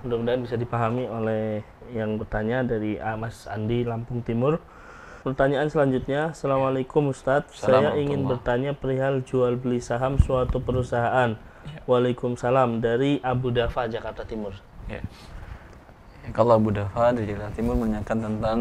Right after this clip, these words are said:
Speaker 2: jual beli saham sebuah perusahaan.
Speaker 1: Hmm.
Speaker 2: Persyaratan yang dijelaskan oleh para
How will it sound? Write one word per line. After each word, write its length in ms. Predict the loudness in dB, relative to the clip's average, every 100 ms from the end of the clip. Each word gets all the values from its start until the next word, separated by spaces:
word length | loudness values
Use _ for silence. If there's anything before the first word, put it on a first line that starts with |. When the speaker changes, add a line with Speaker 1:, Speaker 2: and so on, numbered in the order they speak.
| -2
Speaker 2:
jual 320 | 0 2 2 2
beli 240 | 0 -2
saham 320 | -6 -6 -6
sebuah 240 | -4 -4 -2
perusahaan. 400 | -6 -6 -8 -10 -18 -20 -12
Speaker 1:
Hmm. 200 | -10 -8 -10 -18 -20 -20 -20 -20 -20 -20 -20 -20 -20 -20 _ -4
Speaker 2:
Persyaratan 880 | -2 2 4 6 6 6 6 0 -6 -14 -20 -20 -20 -20 _ _ -20 -20 -20 -10 -2
yang 120 | 0
dijelaskan 880 | 2 0 -2 -2 0 -2 -2 -4 -2
oleh 160 | -6 -10
para 480 | -10 -10 -10 -10